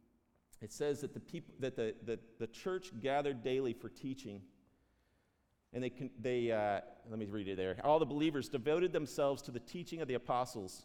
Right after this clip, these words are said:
and to the fellowship and to the sharing in meals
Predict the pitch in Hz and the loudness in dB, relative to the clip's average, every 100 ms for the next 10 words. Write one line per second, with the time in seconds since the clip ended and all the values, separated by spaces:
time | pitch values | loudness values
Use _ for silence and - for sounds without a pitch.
0 | - 123 131 120 - 165 147 - 107 - | -6 -6 -4 -4 2 4 4 2 -2 -2
1 | 120 120 113 110 - 151 123 98 117 - | -4 -4 -6 -6 -2 0 0 -2 -8 -6
2 | 117 117 123 107 92 - | -2 0 0 0 -2 -8